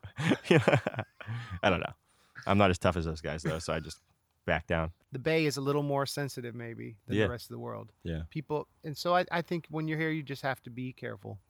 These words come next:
Speaker 2: I
Speaker 1: Yeah.
Speaker 2: don't know. <laughs> I
Speaker 1: No,
Speaker 2: don't
Speaker 1: for
Speaker 2: know.
Speaker 1: sure. I mean, it's fucking, I heard about, I, uh, my friend Senny Mao, she's, uh, worked with Hard Times to take some of our photos, and, uh, I was telling her about the, um, the polo that we put out and some of the response to it about people saying it looked like a Proud Boy shirt.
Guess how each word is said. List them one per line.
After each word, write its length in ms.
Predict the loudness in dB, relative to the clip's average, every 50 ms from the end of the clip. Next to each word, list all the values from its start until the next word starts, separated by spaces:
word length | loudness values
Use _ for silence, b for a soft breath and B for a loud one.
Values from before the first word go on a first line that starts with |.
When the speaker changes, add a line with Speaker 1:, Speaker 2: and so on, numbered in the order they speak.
| -4
Speaker 2:
I 60 | -2
Speaker 1:
Yeah. 60 | 0 0
Speaker 2:
don't 100 | 0 -2
know. 160 | -4 -6 -8 -10 -8 _
<laughs> 140 | -6 -4 0
I 60 | 2
Speaker 1:
No, 60 | 4 4
Speaker 2:
don't 80 | 4 4
Speaker 1:
for 80 | 2
Speaker 2:
know. 40 | 0
Speaker 1:
sure. 280 | 2 2 4 4 4 2
I 40 |
mean, 220 | 2 0 0 -2 -4 -8 _ _ _ _ _ _ _ _
it's 80 | -12 -4
fucking, 520 | -2 -2 -2 0 -2 -2 -2 -2 -4 -6 -8 _ b b b b b b b
I 140 | 6 6 8
heard 180 | 8 6 6
about, 340 | 6 6 8 8 8 6 4 _ _ _ 0
I, 160 | 2 2 2 0 -2 _ _ _ _ _ _ _ 2 4
uh, 300 | 6 6 6 6 4 4
my 160 | 2 0 0
friend 260 | 2 2 2 2 0
Senny 280 | 0 0 0 0 0 2
Mao, 400 | 2 2 2 2 2 0 0 -4
she's, 400 | -6 -8 -6 -6 -6 -6 -8 -10 _ _ _ _ -6 -2
uh, 120 | -2 0 0
worked 220 | 0 0 -2 -2
with 80 | -2 2
Hard 180 | 2 2 2
Times 220 | 2 2 0 0 0
to 80 | -2 -4
take 80 | -2
some 140 | -2 0 0
of 80 | 0 0
our 120 | 0 -2
photos, 440 | -2 -2 -2 -2 -2 -2 -4 -6 -8 b b b b b b b b
and, 360 | 0 2 4 4 4 2 2 2
uh, 20 |
I 140 | 2 2 2
was 100 | 0 0
telling 260 | 0 2 2 4 4
her 80 | 2 0
about 300 | 2 2 0 0 0 -4
the, 240 | -6 -4 -4 -2
um, 300 | -2 -2 -2 -4 -6 -8 -10 -16 -20 -20 -14 -10
the 120 | -8 -8
polo 340 | -2 2 4 4 4 4 4
that 140 | 2 0 -2
we 80 | -4 -6
put 180 | -4 -2 0 0
out 200 | 0 0 0 -2
and 200 | -2 -4 -4 -6 -6
some 180 | -4 -4 -2
of 40 | -2
the 80 | -2 -4
response 420 | -6 -6 -4 -4 -2 -2 -4 -4 -6
to 80 | -8
it 20 | -6
about 180 | -4 -6 -6
people 180 | -6 -8 -8 -8
saying 200 | -6 -6 -6 -4
it 60 | -4
looked 140 | -6 -6 -8
like 120 | -8 -12
a 40 | -12
Proud 320 | -4 2 4 4 4 4
Boy 140 | 2 -2 -4
shirt. 320 | -4 -4 -4 -4 -4 -6